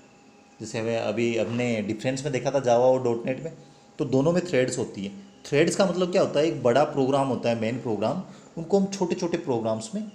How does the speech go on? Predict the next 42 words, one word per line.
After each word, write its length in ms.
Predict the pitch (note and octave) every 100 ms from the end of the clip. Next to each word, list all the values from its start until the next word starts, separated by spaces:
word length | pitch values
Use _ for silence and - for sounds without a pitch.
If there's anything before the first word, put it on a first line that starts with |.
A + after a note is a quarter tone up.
| - B2+
divide 360 | C3 B2+ A2+
कर 100 | B2
देते 240 | F#2+ - F#2+
हैं 180 | - - - - _ _ - - _ _ - -
ताकि 220 | A#2 E3
उनको 220 | D3 C#3 D3+
execute 340 | A#2+ B2+ C3+
करने 180 | C3 A#2+
में 260 | F3 G#3+ - - - - -
आसानी 340 | A2+ A2 A#2+ B2
होती 320 | G2+ - F#2+
है। 100 | F2+ - - - - _ _ _ -
Thread 280 | - D#3 E3
का 80 | F3
मतलब 200 | E3 E3+
ऐसा 160 | E3
समझ 100 | D#3+
सकते 200 | - -
हो 60 | D#3
कि 100 | D#3+
एक 100 | D#3
मोटी 240 | C#3 C3+
सी 120 | D#3 D#3+
रस्सी 240 | C#3 E3
होती 240 | C#3 -
है, 60 | G#2+
वो 140 | A2+
मोटी 240 | C3 B2+ D#3+
सी 80 | D3
रस्सी 220 | C#3+ E3
क्या 160 | F3
है, 80 | F3
पतले 260 | D3+ D#3+ E3
पतले 280 | E3 D#3 D#3
thread 280 | - B2+ B2+
से, 200 | D3+ C3+
धागों 260 | G#2+ B2
से 100 | C3
मिलके 240 | A#2+ G#2+ A#2+
बनी 160 | G2+
होती 280 | G2+ F#2+
है। 60 | G2